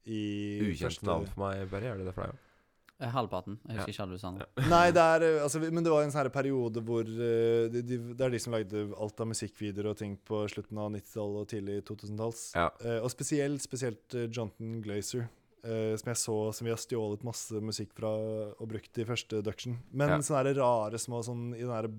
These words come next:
Speaker 1: båtsekvensen hvor de driver og railer på en båt og,
Speaker 3: Ja,
Speaker 1: og
Speaker 3: den er
Speaker 1: sånne
Speaker 3: fa-,
Speaker 1: ting.
Speaker 3: det er fint.
Speaker 2: Fin.
Speaker 1: Men hvor det er sånn her, sånn merkelig nittitalls drum and bass-aktig greier, som
Speaker 2: Mm.
Speaker 1: jeg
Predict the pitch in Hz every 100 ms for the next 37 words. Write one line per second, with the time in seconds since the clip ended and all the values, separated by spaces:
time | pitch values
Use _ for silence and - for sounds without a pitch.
0 | 110 - 127 120 120 104 87 _ - -
1 | 110 110 101 104 - 120 113 113 107 110
2 | 107 110 113 113 101 95 110 101 104 104
3 | 104 _ - - - 107 104 107 110 104
4 | 90 90 - 110 120 90 90 95 95 -
5 | - - 127 131 135 117 123 127 117 117
6 | 110 110 117 120 123 113 104 - 113 113
7 | 101 - 101 107 104 - - - 117 107
8 | 113 110 107 101 101 - 107 - 117 110
9 | 120 131 - - 131 123